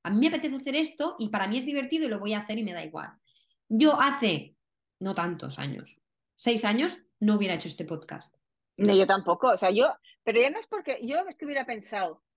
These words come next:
Speaker 2: pero van a pensar, ¿quién? En este podcast hoy vamos a decir muchas palabrotas, o sea, que
Speaker 1: Muchas
Speaker 2: ya está, ¿eh?
Speaker 1: palabrotas, lo siento, mami.
Speaker 2: Eh, lo siento, exacto, poner, mm, pis. Yo no voy a poner pis porque tendría que escuchar muchas veces el podcast para poner muchas veces el,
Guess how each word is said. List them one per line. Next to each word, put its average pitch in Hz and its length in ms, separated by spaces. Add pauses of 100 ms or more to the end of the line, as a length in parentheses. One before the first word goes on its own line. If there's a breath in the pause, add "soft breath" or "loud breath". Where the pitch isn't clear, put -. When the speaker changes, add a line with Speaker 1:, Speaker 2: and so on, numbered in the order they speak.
(280)
Speaker 2:
pero 226 280 (680)
van 269 100
a 330 60
pensar, 277 280
¿quién? 302 240 (1200)
En 220 380
este 302 160
podcast 349 320
hoy 277 60
vamos 233 160
a - 20
decir 208 140
muchas 185 180
palabrotas, 147 560
o 156 40
sea, 151 200
que 277 120
Speaker 1:
Muchas 254 80
Speaker 2:
ya - 20
está, 233 120
¿eh? 214 120
Speaker 1:
palabrotas, 170 320
lo 190 80
siento, 208 340
mami. 175 300
Speaker 2:
Eh, 208 120
lo 202 80
siento, 190 400
exacto, 185 440
poner, 214 480
mm, 202 240
pis. 151 220
Yo 196 100
no 233 60
voy 226 60
a 214 40
poner 202 240
pis 320 120
porque 196 180
tendría 185 220
que 202 60
escuchar 196 340
muchas 180 220
veces 175 200
el 180 120
podcast 285 320
para 202 100
poner 180 240
muchas 180 220
veces 170 280
el, 165 120